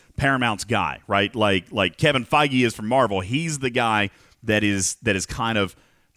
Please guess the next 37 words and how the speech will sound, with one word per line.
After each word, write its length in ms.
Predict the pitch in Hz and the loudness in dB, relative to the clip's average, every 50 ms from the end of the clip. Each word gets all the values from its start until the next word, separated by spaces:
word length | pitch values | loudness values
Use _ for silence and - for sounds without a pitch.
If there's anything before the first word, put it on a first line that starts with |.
| _ - | _ -6
just 220 | 110 110 - - - | -4 -4 -4 -2 -2
at 160 | 117 110 - | -2 -2 -2
the 60 | 107 | -4
top 380 | - - - 131 117 120 123 120 | -10 -6 -2 0 2 2 2 0
of 80 | 120 | 0
the 60 | 110 92 | -2 -4
pile, 520 | - - 120 107 104 98 95 92 87 - - - | -4 -2 0 2 2 2 2 2 0 -4 -6 -8
directing 520 | 98 107 98 98 110 120 120 - 117 110 | -6 -6 -2 0 0 -2 -2 -4 -6 -6
these 160 | 107 104 95 - | -4 -4 -6 -6
projects, 680 | - - 110 101 101 87 92 95 90 87 - - - - _ _ _ _ _ _ - | -6 -4 -2 -2 0 0 0 0 -2 -2 -2 -6 -10 -12 _ _ _ _ _ _ -4
uh, 340 | 104 98 95 90 90 87 82 - | -2 0 2 2 0 0 -2 -2
and, 180 | 110 101 - | -4 -4 -4
and 300 | - 117 104 98 92 92 - - | -4 -4 -4 -4 -6 -8 -6 -2
organizing 560 | 113 113 127 127 123 123 117 113 107 110 107 | 0 0 2 2 2 2 2 0 0 -2 -4
them 120 | 107 104 | -4 -4
in 80 | 104 95 | -4 -4
such 220 | - 113 104 - | -4 -4 -6 -6
a 40 | 104 | -6
way 220 | 98 95 98 95 | -2 0 0 0
that 140 | 95 95 90 | 0 -2 -6
the 80 | - 98 | -8 -6
universe 640 | 92 107 120 127 113 101 101 92 90 90 - - - _ _ _ _ _ - | -2 0 0 0 2 0 0 0 0 -2 -4 -6 -12 _ _ _ _ _ -8
makes 360 | 107 107 113 110 101 - - | -2 0 0 0 0 0 -2
sense. 400 | - - 120 101 90 82 - - - _ _ _ _ _ _ _ _ _ - - | -2 0 0 0 -2 -2 -6 -10 -14 _ _ _ _ _ _ _ _ _ -16 -12
How 520 | 160 135 151 180 202 220 226 214 202 185 - _ - | -10 -6 -2 2 4 4 4 4 2 -2 -4 _ -2
involved 640 | 156 147 139 113 101 113 127 123 123 120 117 101 107 | 0 0 0 -2 -2 2 2 4 4 4 2 0 0
was 260 | 104 107 101 92 - | -2 0 0 0 -2
he 480 | - 131 143 131 117 110 104 101 101 - _ _ _ _ _ _ | -2 0 0 2 2 2 0 -2 -4 -6 _ _ _ _ _ _
with 260 | 135 117 110 - - - | 0 2 2 0 0 -4
Prodigy? 580 | - 156 135 123 107 92 82 95 87 90 101 | -2 2 2 2 2 0 -2 -4 -6 -6 -6
Uh, 340 | 110 117 101 113 117 - 135 131 151 | -6 -6 -4 -4 -6 -8 -12 -16 -6
like, 240 | 147 123 113 104 98 - _ - | 0 2 2 2 0 -2 _ -4
is 200 | 127 113 98 - | -2 -2 -2 0
he 120 | 156 165 147 | -2 -4 -2
coming 340 | - 160 147 139 127 120 127 | 0 0 0 0 0 0 0
in 260 | 127 131 131 131 123 | 2 2 2 0 -2
to, 280 | - - 107 95 90 | -2 -2 -2 -2 -2